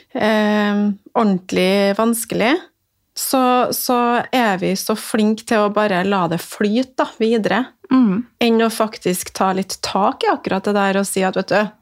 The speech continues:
Speaker 1: Renate, må du skjerpe deg."
Speaker 2: Ja.
Speaker 1: Og da er det tilbake til det bildet da. Så du må ha et eller annet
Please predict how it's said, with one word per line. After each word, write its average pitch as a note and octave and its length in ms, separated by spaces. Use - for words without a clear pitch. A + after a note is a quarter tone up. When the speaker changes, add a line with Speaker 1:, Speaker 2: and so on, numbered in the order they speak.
Speaker 1:
Renate, E3+ 320
må G#3+ 140
du - 60
skjerpe - 300
deg." E3+ 120
Speaker 2:
Ja. G#3+ 220
Speaker 1:
Og F#3 140
da G#3 180
er F#3+ 60
det - 40
tilbake F3 360
til G3 100
det F3+ 260
bildet G3 240
da. F3+ 220
Så - 160
du G3+ 100
må A3+ 140
ha A#3+ 320
et C4 160
eller G#3+ 220
annet F#3 520